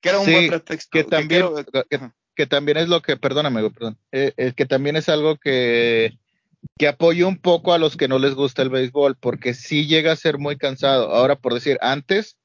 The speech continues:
Speaker 2: si llovía, que cuando estaba lloviendo, eran, esperaban dos medias horas, iban y checaban si se podía jugar o no. Ahora son tres medias horas que esperan a que se baje la lluvia y que no esté mojado el campo.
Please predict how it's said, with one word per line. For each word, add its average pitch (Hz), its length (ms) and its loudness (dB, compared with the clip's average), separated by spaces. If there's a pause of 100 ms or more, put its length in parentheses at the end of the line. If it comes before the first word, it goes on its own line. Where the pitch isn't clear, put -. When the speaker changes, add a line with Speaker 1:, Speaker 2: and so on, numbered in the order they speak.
(300)
Speaker 2:
si 135 180 -4
llovía, 135 600 2
que 127 180 0
cuando 127 200 -2
estaba 143 260 2
lloviendo, 165 520 0 (800)
eran, 135 460 -2 (320)
esperaban 135 600 -2
dos 143 200 0
medias 151 380 0
horas, 151 340 0
iban 131 260 -2
y 135 60 -14
checaban 120 400 -2
si 120 80 -20
se - 100 -14
podía 113 240 -2
jugar 113 280 -2
o 123 60 -2
no. 151 200 -2 (300)
Ahora 127 260 4
son 156 280 0
tres 190 340 0
medias 180 460 0
horas 160 440 -2 (460)
que 131 160 2
esperan 196 680 -2 (720)
a 131 140 -2
que 123 440 0
se - 200 -4
baje 160 220 0
la 233 100 2
lluvia 233 560 0
y 127 100 -2
que 135 140 -2
no 135 100 -6
esté 135 180 -6
mojado 135 340 0
el 123 100 -2
campo. 147 420 -4